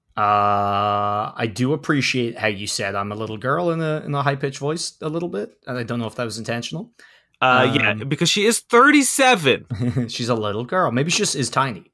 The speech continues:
Speaker 1: Um, it's, it's a five. It's very bland.
Speaker 2: I'm gonna give it a three because it is, it reads like a sixteen-year-old's MySpace.
Speaker 1: Yeah.
Speaker 2: Right? Like, photography, travel, nature, and coffee. Like,
Speaker 1: Yeah, like, whoa.
Speaker 2: uh,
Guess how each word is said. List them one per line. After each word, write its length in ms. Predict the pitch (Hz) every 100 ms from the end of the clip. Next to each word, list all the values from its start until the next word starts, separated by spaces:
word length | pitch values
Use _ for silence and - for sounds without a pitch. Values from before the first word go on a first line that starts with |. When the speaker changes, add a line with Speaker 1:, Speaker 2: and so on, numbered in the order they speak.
| -
Speaker 1:
Um, 400 | - 285 285 285
it's, 340 | 277 247 - -
it's 160 | -
a 40 | -
five. 580 | - 120 120 135 139 -
It's 220 | 151 -
very 400 | 135 151 139 120
bland. 680 | - - 107 95 92 92 - _ -
Speaker 2:
I'm 200 | 143 190
gonna 240 | 226 269
give 220 | 214 214
it 80 | 190
a 80 | 147
three 440 | - 123 143 143
because 400 | 107 98 117 113 104
it 160 | 135 107
is, 540 | 123 120 110 - -
it 180 | - 143 143 107
reads 580 | 139 160 185 170 - 120
like 560 | 131 127 127 - - _ _ -
a 120 | 135
sixteen-year-old's 920 | - - 139 - 139 123 117 113 107
MySpace. 880 | 110 101 98 - - 92 90 - - _ -
Speaker 1:
Yeah. 420 | 147 117 92 92 - _ _ -
Speaker 2:
Right? 240 | 127 117
Like, 280 | 160 151 - - 127 120
photography, 600 | - 156 156 156 165 156
travel, 400 | - 139 139 147
nature, 340 | 120 131 -
and 100 | 143
coffee. 380 | - 123 131 175
Like, 300 | - 143 -
Speaker 1:
Yeah, 140 | 117 101
like, 140 | 98
whoa. 420 | 110 120 123 101 92
Speaker 2:
uh, 140 | -